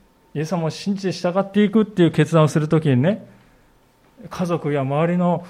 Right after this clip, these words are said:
社会との圧力っていうのを経験するんですね。時にはですね、「あなたキリストを取るのか？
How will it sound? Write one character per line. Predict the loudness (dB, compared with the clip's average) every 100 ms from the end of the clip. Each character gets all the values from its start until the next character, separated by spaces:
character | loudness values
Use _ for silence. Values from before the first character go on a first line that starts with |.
| -20 _
社 | -8 -6
会 | -2 -4
と | -2 -4
の | -4
圧 | -4 -2
力 | -2 -2
っ | -2
て | 2
い |
う |
の | 2
を | 2
経 | 0 0
験 | 2
す | 2 0
る | 0
ん |
で | 0
す | -2
ね。 | -2 -2 -6 -20 _ _ _ _ _ _ _ _ _ _ _ _ _ _ _ _ _ -10
時 | -2 2
に | 4
は | 2
で | 0
す | 0
ね、 | 2 0 -2 -14 _ _ _ _ _ -4
「あ | -2
な | 0
た | -2
キ | -4 -2
リ | -2 -2
ス | 2
ト | 2
を |
取 | 4 4
る | 4
の | 4
か？ | 2 0